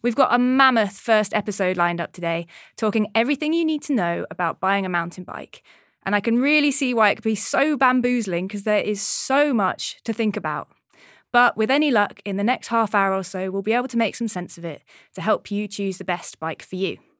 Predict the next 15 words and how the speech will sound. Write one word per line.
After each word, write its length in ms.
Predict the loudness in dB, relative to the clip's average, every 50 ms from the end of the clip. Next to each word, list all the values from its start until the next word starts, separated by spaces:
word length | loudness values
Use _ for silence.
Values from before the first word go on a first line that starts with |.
| _ _ _
Joining 360 | 2 4 4 4 2 2 2
me, 160 | 2 2 2
we 140 | 2 2 4
have 260 | 4 4 2 2 2
Bike 260 | 4 4 4 4 4
radar 380 | 4 4 4 4 4 4 4 2
dot 140 | 0 -2 0
com 260 | 0 0 0 0 -2
senior 360 | -2 -4 -2 0 0 0 0
technical 440 | 2 2 0 0 0 -4 -6 -4 -4
editor, 380 | -4 -4 -6 -4 -4 -4 -4 -4 -2 -2
Alex 240 | -2 -2 -2 -4 -2
Evans. 480 | -2 -2 0 -2 -4 -4 -8 -10 -16 -14 -4
Hello, 140 | 0 2 4
Alex. 540 | 4 4 4 2 0 0 -4 -12 -12 -12